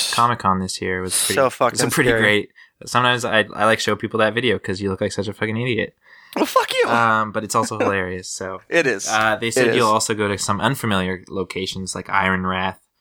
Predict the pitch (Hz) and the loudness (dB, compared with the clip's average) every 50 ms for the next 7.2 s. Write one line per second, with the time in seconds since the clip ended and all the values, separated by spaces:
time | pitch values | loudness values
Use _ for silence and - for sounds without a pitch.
0 | _ _ - - 95 92 92 90 92 98 95 - 104 95 95 92 - 101 95 90 | _ _ -8 -2 0 0 2 2 0 -2 -2 -2 -2 0 -2 -2 -2 -4 -6 -4
1 | 98 98 95 - - - - 101 95 95 - - - - - - - - 113 117 | -4 -4 -4 -4 -6 -4 -4 -4 -4 -4 -4 -8 -8 -8 -8 -6 -4 -2 0 0
2 | 120 120 120 120 - _ _ _ _ _ _ - - 92 90 90 87 87 90 90 | 0 0 -2 -4 -10 _ _ _ _ _ _ -10 -4 -2 0 2 2 2 0 0
3 | 90 - - 98 95 - - 101 98 98 95 92 92 90 - 98 95 98 95 98 | -4 -4 -4 -4 -2 0 0 0 2 2 2 2 0 0 0 2 2 2 2 0
4 | 98 98 95 92 95 92 92 92 92 - - 98 101 95 - - 95 92 92 90 | 0 0 0 0 0 -2 -4 -4 -6 -8 -8 -8 -8 -8 -4 -4 -2 -2 0 0
5 | 95 95 - - - 92 - - 92 95 92 92 92 95 95 95 95 92 95 95 | -2 -2 -4 -6 -8 -6 -2 -2 -2 0 0 2 2 4 4 4 4 4 2 2
6 | 95 - - - - 113 123 147 113 - 101 101 104 98 107 110 - - - - | 0 0 -2 -2 -2 -2 -2 -4 -4 -4 -4 -2 -4 -4 -6 -8 -4 0 0 2
7 | - - 131 151 | 2 0 -2 -6